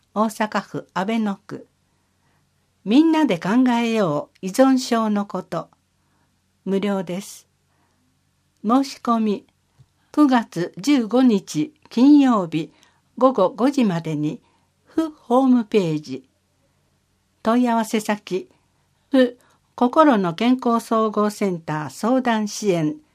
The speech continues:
依存症対策課。電話、零六六六九一の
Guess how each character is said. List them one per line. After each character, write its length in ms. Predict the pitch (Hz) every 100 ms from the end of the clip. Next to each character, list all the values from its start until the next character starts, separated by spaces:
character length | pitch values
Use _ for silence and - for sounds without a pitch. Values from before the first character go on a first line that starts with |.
| -
依 80 | 196
存 320 | 220 277 285
症 320 | - 247 240
対 240 | 240 214
策 360 | 214 202 202 -
課。 220 | - 165 - _ _ _ _ _ _ _ _ -
電 320 | 196 202 202
話、 200 | 185 - _ _ -
零 300 | 220 240 226
六 440 | 202 202 185 - _ _ _ _ _ _ _ _ _
六 340 | 202 226 247 302
六 340 | 294 - 175
九 360 | 165 254 262 247
一 340 | 240 220 240
の 240 | 196 151